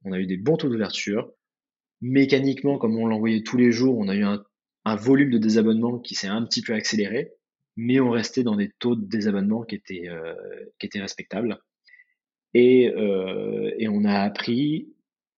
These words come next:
à rédiger un contenu vraiment de préconisation, parce qu'au début, c'est pas trop ça l'A D N d'Allociné, de se dire, euh,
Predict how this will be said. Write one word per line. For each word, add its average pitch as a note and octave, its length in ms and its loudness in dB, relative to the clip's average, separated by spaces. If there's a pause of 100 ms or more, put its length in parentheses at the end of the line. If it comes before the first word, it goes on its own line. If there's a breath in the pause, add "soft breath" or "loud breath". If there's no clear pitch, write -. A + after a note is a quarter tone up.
(520)
à A2 140 0
rédiger A#2 560 0
un G#2+ 140 0
contenu A#2 560 -4
vraiment G#2 580 -2
de G2 460 -10
préconisation, A#2 840 -6
parce A2+ 200 -10
qu'au G#2 80 -12
début, G2+ 220 -6
c'est - 160 -8
pas A2 100 -10
trop - 200 -12
ça - 140 -2
l'A A2+ 120 0
D G#2+ 100 0
N G#2+ 100 -2
d'Allociné, G#2 520 -6 (100)
de G2 100 -16
se F2+ 100 -16
dire, G#2 280 -10
euh, F#2 360 -10